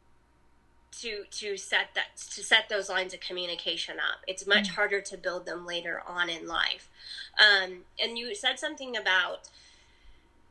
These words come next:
Speaker 1: um, what they're thinking versus what I'm thinking. And so one of the questions in the deck is, "Do you know somebody that has two moms and two dads?" And when I wrote the question,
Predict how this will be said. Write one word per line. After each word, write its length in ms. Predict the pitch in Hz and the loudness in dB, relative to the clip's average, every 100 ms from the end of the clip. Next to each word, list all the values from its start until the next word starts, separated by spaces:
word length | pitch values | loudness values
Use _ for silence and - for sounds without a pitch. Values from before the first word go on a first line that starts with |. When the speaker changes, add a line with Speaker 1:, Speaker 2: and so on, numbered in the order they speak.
| _ _ 196 | _ _ 0
Speaker 1:
um, 420 | 196 180 175 165 - _ _ - - _ - | 4 2 0 -8 -18 _ _ -20 -20 _ -8
what 260 | 208 214 - | 0 0 2
they're 220 | 214 240 247 | 6 8 6
thinking 540 | 233 220 214 196 190 | 2 -6 -2 -2 -2
versus 400 | 190 190 190 180 | -2 -2 -4 -6
what 260 | 180 170 - _ _ - | 0 0 -2 _ _ -2
I'm 300 | 190 185 190 | 4 4 2
thinking. 580 | 190 180 175 175 170 - | -4 -6 -6 -8 -8 -4
And 140 | 196 190 | 0 2
so 340 | 202 190 190 | 6 8 8
one 200 | 190 226 | 6 2
of 60 | 254 | 2
the 80 | 262 | 0
questions 520 | - 214 - 202 190 | 0 -2 -2 -6 -6
in 120 | 185 | -8
the 100 | 180 | -8
deck 460 | 180 175 170 175 - - | -8 -6 -6 -6 -10 -6
is, 460 | 185 180 175 - - - 185 | -6 -6 -8 -14 -16 -20 -6
"Do 100 | 202 | -2
you 80 | 214 | 0
know 140 | 214 | 0
somebody 360 | 208 202 190 180 | -2 -4 0 2
that 200 | 185 - | 2 0
has 180 | 180 185 | -4 -6
two 220 | - 190 | -8 -8
moms 420 | 180 165 175 180 | -8 -8 -10 -10
and 140 | - 175 | -12 -10
two 200 | - 170 | -8 0
dads?" 560 | 170 165 180 - - - | 2 2 0 -4 -10 -6
And 360 | - 185 180 180 | 2 4 4 0
when 140 | 175 185 | -2 2
I 100 | 185 | 2
wrote 340 | 180 220 - | 4 2 0
the 80 | 202 | -10
question, 680 | - 180 175 - 175 170 | -8 -8 -6 -8 -10 -12